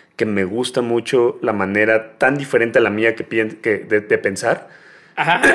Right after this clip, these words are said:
Speaker 1: <clears throat>
Speaker 2: sí.
Speaker 1: Y me, y me reencontró con él, y de ahí,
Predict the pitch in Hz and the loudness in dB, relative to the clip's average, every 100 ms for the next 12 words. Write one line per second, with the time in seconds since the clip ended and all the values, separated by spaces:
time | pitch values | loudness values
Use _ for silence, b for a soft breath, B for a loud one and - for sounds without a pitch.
0 | - 185 117 120 151 135 123 117 110 120 | 6 4 0 -2 0 0 2 4 2 2
1 | 117 110 110 107 110 104 107 104 117 120 | -2 2 2 2 0 0 -2 0 2 4
2 | 135 120 131 151 120 101 98 113 127 147 | 2 2 2 2 4 4 4 2 -2 -4